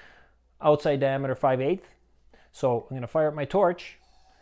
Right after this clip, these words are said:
and you're gonna wanna use, you're gonna wanna use either a really good propane torch, like this turbo torch that I have here, or you wanna use acetylene, because we're gonna try and get this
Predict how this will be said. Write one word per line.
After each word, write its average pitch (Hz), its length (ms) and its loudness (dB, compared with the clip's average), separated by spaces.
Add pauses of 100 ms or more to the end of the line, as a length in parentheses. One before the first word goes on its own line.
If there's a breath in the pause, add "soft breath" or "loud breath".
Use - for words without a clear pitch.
and 156 280 0
you're 226 200 0
gonna 294 120 6
wanna 254 200 4
use, 175 360 2
you're 170 80 -8
gonna 175 140 -4
wanna 156 160 -4
use 151 260 -4
either 135 500 -2 (340 soft breath)
a 135 100 0
really 196 360 4
good 165 260 2
propane 175 380 2
torch, 208 300 -2
like 135 140 -2
this 131 120 -6
turbo 156 280 0
torch 143 240 -4
that 127 120 -6
I 123 60 -4
have 123 200 -8
here, 165 320 -2 (300 loud breath)
or 143 340 6
you 139 140 -2
wanna 135 160 -2
use 131 180 -2
acetylene, 127 480 0
because 120 240 -4
we're 156 80 -2
gonna 196 120 -2
try 185 200 -4
and 170 80 -4
get 165 160 -2
this 135 200 -4